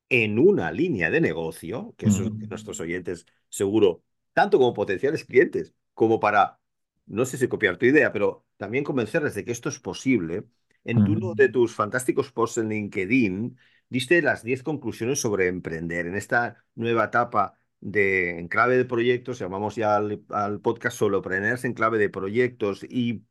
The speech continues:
Speaker 1: creo que es importante que todos aquellos que nos siguen, que son unos cuantos miles ya afortunadamente, y que te pueden tener que plantear o por,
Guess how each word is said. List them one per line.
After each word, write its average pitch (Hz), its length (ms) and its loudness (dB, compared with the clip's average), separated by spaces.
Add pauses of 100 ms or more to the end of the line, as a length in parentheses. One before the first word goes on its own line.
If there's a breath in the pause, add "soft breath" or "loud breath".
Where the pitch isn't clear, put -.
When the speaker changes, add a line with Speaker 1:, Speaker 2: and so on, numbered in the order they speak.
(140)
Speaker 1:
creo 170 200 -2
que 175 80 -10
es - 80 -4
importante 135 720 -2 (320)
que 110 100 -6
todos 139 300 2
aquellos 123 400 0
que 113 120 -8
nos 98 160 -8
siguen, 107 420 -2
que 92 220 -4
son - 320 -8 (160 soft breath)
unos - 160 -8
cuantos 123 300 0
miles 113 300 4
ya 104 80 0
afortunadamente, 107 920 -2 (160)
y 123 100 -8
que 117 240 -2 (140)
te 123 80 -10
pueden 208 280 8
tener 180 300 0
que 170 80 -2
plantear 151 460 0
o 147 140 0
por, 143 280 2